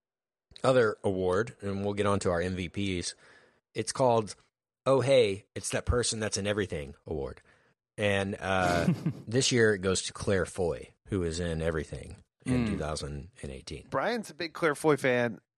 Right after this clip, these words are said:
Speaker 3: I haven't seen The Crown, but in my limited experience, don't get it. Not, not understanding
Speaker 2: Yeah,
Speaker 3: it.
Speaker 2: no, I'm with you. I'm not a bit,
Speaker 3: I
Speaker 2: I don't,
Speaker 3: thought you
Speaker 2: I
Speaker 3: really liked her in First Man.
Speaker 2: No.
Speaker 3: One of you did. I didn't get, I don't
Speaker 1: I liked
Speaker 3: understand.
Speaker 1: her in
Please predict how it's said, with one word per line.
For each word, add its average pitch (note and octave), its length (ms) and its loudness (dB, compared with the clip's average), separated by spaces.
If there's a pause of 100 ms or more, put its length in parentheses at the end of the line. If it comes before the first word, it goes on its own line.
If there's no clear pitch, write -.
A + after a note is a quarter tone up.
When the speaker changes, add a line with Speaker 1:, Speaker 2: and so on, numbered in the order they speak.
(260)
Speaker 3:
I A#2 200 -2
haven't D3+ 180 8
seen D3+ 200 2
The C3 80 -2
Crown, A2+ 480 4
but F#2+ 240 -4
in C3+ 60 -8
my B2+ 140 0
limited C3+ 300 -2
experience, A2+ 600 -4
don't C3 200 -4
get G#2+ 160 -4
it. - 140 -12 (320)
Not, B2+ 320 -4 (500)
not C3+ 200 2
understanding B2 420 2
Speaker 2:
Yeah, G2+ 160 0
Speaker 3:
it. E2+ 60 -6
Speaker 2:
no, G#2+ 160 -2
I'm C3+ 160 4
with G#2+ 180 -2
you. G2+ 200 -4
I'm F#2+ 100 -6
not A#2 140 -4
a F2+ 40 -10
bit, E2+ 180 -10
Speaker 3:
I - 120 2
Speaker 2:
I - 20 4
don't, C3 60 2
Speaker 3:
thought A#3 280 4
you G3+ 380 6
Speaker 2:
I F3+ 80 8
Speaker 3:
really F#3+ 220 6
liked F3+ 240 4
her D#3+ 60 0
in B2+ 60 -2
First A#2 300 -2
Man. G#2 140 -4
Speaker 2:
No. G2 260 -4
Speaker 3:
One F3 160 6
of E3+ 100 2
you A#2+ 60 2
did. G2 320 0
I C#3 220 0 (140)
didn't A#2+ 260 -6
get, F2 220 -8 (280)
I G#2+ 100 -8
don't A2 220 -4
Speaker 1:
I B2+ 100 8
liked A3 300 6
Speaker 3:
understand. - 0 -
Speaker 1:
her D#3+ 160 12
in B2+ 240 6